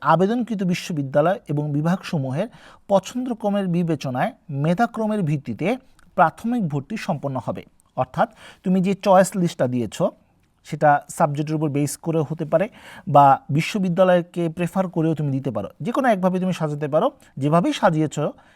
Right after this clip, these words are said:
সেটার উপর ভিত্তি করেই মূলত মেধাক্রমের ভিত্তিতে প্রাথমিক ভর্তি সম্পন্ন হবে। অর্থাৎ তুমি যে বিশ্ববিদ্যালয়টাকে চয়েস দিয়েছো, যে সাবজেক্ট চয়েস দিয়েছো, সব কিছু বিবেচনা করে, স্কোর, নম্বর, সব কিছু বিবেচনা করে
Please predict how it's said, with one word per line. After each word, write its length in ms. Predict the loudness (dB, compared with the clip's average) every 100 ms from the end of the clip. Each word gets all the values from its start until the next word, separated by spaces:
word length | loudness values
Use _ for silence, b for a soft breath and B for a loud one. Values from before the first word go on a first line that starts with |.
| b
সেটার 520 | -14 -6 -2 0 2
উপর 260 | 2 0 -2
ভিত্তি 440 | -2 -4 -4 -6
করেই 320 | -2 0 2 2
মূলত 340 | -2 -4 -2 -4 -6 b b b b -4
মেধাক্রমের 720 | 0 4 4 4 2 2 2
ভিত্তিতে 440 | 0 -4 -6 -4
প্রাথমিক 480 | 2 2 2 -4 -2
ভর্তি 260 | -6 -8
সম্পন্ন 360 | -6 -4 -4 -6
হবে। 220 | -6 -6
অর্থাৎ 300 | -6 -2 -2 -2 B B B _
তুমি 280 | 0 0 0
যে 200 | 0 0
বিশ্ববিদ্যালয়টাকে 840 | 0 -2 -4 0 2 2 2 -2 -2
চয়েস 280 | 0 0 0
দিয়েছো, 260 | -2 -2
যে 80 | -2
সাবজেক্ট 400 | 0 0 -2 -4
চয়েস 180 | -4 -2
দিয়েছো, 220 | -6 -6
সব 100 | -8 -8
কিছু 180 | -8 -4
বিবেচনা 420 | -2 -2 -4 -4
করে, 220 | -4 -4
স্কোর, 540 | -4 -8 -6 -2 0 2
নম্বর, 460 | 0 2 2 0
সব 140 | -2 -8 -10
কিছু 160 | -8
বিবেচনা 420 | -6 -4 -4 -4 -4
করে 220 | -4